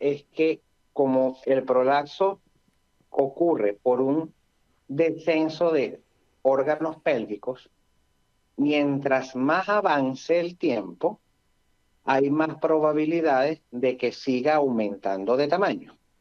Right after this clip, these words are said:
Y bueno, algo que en su momento no molestaba tanto,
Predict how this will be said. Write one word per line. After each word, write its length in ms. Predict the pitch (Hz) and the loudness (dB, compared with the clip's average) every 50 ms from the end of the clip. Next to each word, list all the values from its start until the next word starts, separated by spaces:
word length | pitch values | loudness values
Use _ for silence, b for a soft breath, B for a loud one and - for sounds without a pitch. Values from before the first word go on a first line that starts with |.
| _ _ _ _ _ b b b b b b b b | _ _ _ _ _ b b b b b b b b
Y 80 | - 110 | -2 0
bueno, 340 | 120 131 147 143 117 - - - | 2 2 2 0 -2 -4 -4 -2
algo 380 | - 127 120 117 113 127 - | -2 0 0 0 -2 -4 -4
que 100 | - 160 | -4 -4
en 100 | 151 147 | -4 -4
su 160 | - - 135 | -4 -4 -4
momento 640 | 127 120 120 123 139 143 139 127 110 - 107 92 90 - _ _ _ _ _ _ _ _ _ _ _ _ _ _ _ | -2 0 0 0 0 0 0 -2 -4 -4 -6 -6 -6 -10 _ _ _ _ _ _ _ _ _ _ _ _ _ _ _
no 320 | 120 120 123 123 127 123 | -2 -2 0 2 2 2
molestaba 640 | 123 - 147 156 156 - - - 143 131 139 156 160 | 2 2 2 0 0 -2 -2 0 0 2 2 2 2
tanto, 460 | - 170 135 117 113 110 - 226 | 0 0 0 -2 -4 -4 -6 -6